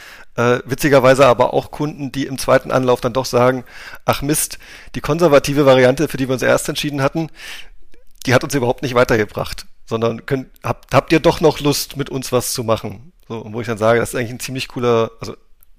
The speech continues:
A, ist mal ein ziemlich cooler Schritt vom Unternehmen zu sagen, „Ich gestehe, also wir gestehen uns das ein“, ja, das auch noch so offen zu kommunizieren und dann aber auch sich auch voll drauf einzulassen auf den Weg mit uns.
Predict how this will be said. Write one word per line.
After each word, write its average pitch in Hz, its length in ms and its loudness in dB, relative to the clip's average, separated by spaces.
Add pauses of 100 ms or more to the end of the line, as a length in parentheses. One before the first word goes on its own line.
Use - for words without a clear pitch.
A, 123 140 2
ist 139 160 -2
mal 127 60 -6
ein 107 40 -8
ziemlich 135 220 -8
cooler 123 160 -4
Schritt - 200 -6
vom 135 100 -8
Unternehmen 113 340 -4
zu - 80 -14
sagen, 117 260 0
„Ich 110 200 -14
gestehe, 123 320 -8
also 104 120 -12
wir 123 80 -6
gestehen 131 200 -4
uns 120 80 -8
das 107 120 -8
ein“, 135 300 -2 (120)
ja, 127 280 -2 (240)
das 131 160 0
auch 143 80 -4
noch 127 100 0
so 131 120 -4
offen 131 180 -8
zu 120 80 -10
kommunizieren 120 580 -6
und 113 200 -10
dann 110 120 -4
aber 117 380 -2
auch 120 80 -10
sich 113 220 -10
auch 110 40 -12
voll 120 140 -6
drauf 113 140 -8
einzulassen 117 480 -8
auf 113 100 -14
den 107 140 -12
Weg 113 160 -10
mit 120 80 -14
uns. 110 240 -12